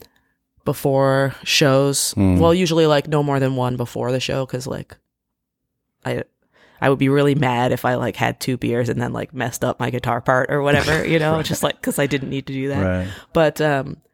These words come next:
Speaker 1: but I, but I also, I recently stopped doing that also 'cause I noticed that, um, even after, like, one or two beers, I would just be more depressed the next, like, two days.
Speaker 2: Mm,
Speaker 1: Um,
Speaker 2: mm-hmm.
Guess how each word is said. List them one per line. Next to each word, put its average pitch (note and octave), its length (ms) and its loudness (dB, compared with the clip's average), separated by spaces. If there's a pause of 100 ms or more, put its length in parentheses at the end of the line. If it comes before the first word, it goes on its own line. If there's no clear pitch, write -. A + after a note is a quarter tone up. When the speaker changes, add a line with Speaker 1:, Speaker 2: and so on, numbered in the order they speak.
(440)
Speaker 1:
but E3+ 160 4
I, D#3 220 4
but F3+ 180 2
I E3+ 140 4
also, D#3+ 440 0
I D#3+ 100 0
recently D3 460 -2
stopped C#3 300 -4
doing C#3 180 -2
that C3 160 -2
also B2+ 320 -4
'cause C3 160 -4
I B2+ 120 -2
noticed B2+ 420 -2
that, C3 280 -4 (440)
um, D3+ 340 0 (520)
even F3 280 2
after, E3+ 300 2
like, D#3+ 180 2
one D#3+ 220 0
or D#3+ 80 -2
two F3 160 -2
beers, D#3+ 420 2
I C#3 140 2
would C#3 160 -2
just - 180 -6 (1120)
be C3 280 0 (320)
more C3 480 2
depressed A#2+ 480 -2
the D#3 100 2
next, D#3+ 300 -2
like, F3 180 -6
two G3+ 180 -4
days. G#3 280 -2
Speaker 2:
Mm, G#2+ 580 2
Speaker 1:
Um, D#3+ 380 4
Speaker 2:
mm-hmm. A2 100 -2